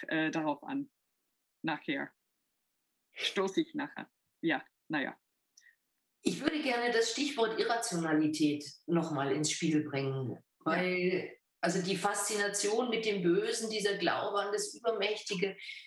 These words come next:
Speaker 2: das klingt ja erst einmal so, als ob wir es hier mit Phänomenen des Irrationalen zu tun hätten.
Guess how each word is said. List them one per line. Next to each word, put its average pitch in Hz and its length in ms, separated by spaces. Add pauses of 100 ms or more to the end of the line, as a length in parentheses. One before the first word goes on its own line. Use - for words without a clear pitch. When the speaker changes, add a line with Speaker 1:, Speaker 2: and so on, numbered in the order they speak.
(120)
Speaker 2:
das 196 240
klingt 294 420
ja 220 140
erst 214 420
einmal 214 300
so, 202 220
als 190 200
ob - 200
wir 196 140
es - 240
hier 196 300
mit 180 200
Phänomenen 185 540
des 170 140
Irrationalen 180 920
zu 175 180
tun 226 300
hätten. 240 600